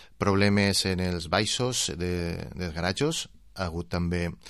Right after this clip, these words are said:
el passeig marítim inundat completament perquè està,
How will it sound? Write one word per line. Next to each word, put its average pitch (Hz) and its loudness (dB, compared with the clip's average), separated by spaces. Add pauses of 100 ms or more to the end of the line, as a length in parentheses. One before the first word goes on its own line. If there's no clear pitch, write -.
(500)
el 90 0
passeig 101 2
marítim 101 4
inundat 92 2
completament 95 -2
perquè - -4
està, 92 -2